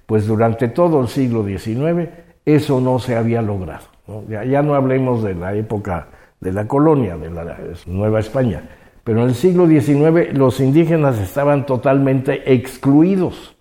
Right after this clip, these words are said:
¿no?, de la vida ciudadana. No eran ciudadanos, aunque en principio sí, pero en la realidad, como los llama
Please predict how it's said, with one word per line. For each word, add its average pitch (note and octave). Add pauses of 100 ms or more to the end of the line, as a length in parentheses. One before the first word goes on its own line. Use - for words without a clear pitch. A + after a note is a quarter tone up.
¿no?, A#2+ (340)
de G#2+
la G#2+
vida B2
ciudadana. B2+ (160)
No G#2
eran G#2+ (260)
ciudadanos, A2+
aunque C3 (200)
en D3+
principio D3
sí, E3+
pero G2+
en G2
la F#2
realidad, F#2+ (340)
como G2
los F2+
llama F#2+